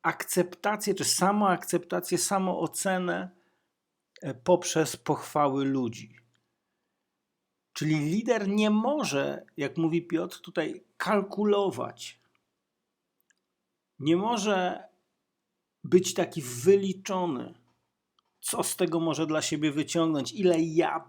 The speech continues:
będę miał z tego dla siebie, nawet jeżeli to, co mam z tego liderowania mojego,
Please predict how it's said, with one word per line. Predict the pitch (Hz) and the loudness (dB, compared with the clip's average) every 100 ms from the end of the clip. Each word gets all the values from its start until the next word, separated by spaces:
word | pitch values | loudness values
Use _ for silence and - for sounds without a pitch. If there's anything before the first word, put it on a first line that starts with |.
| - | -8
będę | 160 156 147 151 | -6 -6 -8 -8
miał | 143 151 143 143 | -6 -6 -6 -6
z | - | -6
tego | 156 147 | -6 -8
dla | 139 143 | -4 -4
siebie, | - 175 180 156 | 2 2 4 2
nawet | 139 165 190 202 202 | 4 4 4 0 0
jeżeli | 170 160 131 180 170 160 | 2 4 2 2 4 2
to, | 160 | 0
co | - 156 | -2 -2
mam | 151 156 180 160 | 0 0 0 -4
z | - | -4
tego | 156 143 143 | -6 0 2
liderowania | 139 170 175 170 160 147 147 135 139 135 | 2 6 6 6 2 0 2 2 2 -6
mojego, | 143 147 147 143 - - | -4 -4 -4 -4 -4 -4